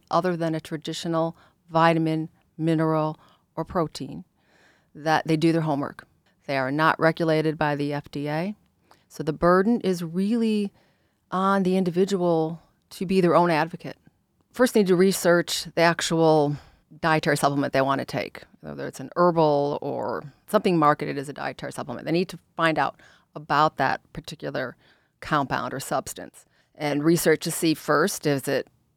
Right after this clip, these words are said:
does it do anything? Is it efficacious, in other words?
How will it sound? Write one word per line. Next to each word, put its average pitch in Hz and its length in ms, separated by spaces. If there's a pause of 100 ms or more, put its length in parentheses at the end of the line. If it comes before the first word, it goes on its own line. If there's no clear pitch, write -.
does 156 120
it 151 100
do 185 200
anything? 170 500 (420)
Is 156 140
it 156 80
efficacious, - 640
in 143 80
other 135 180
words? 156 420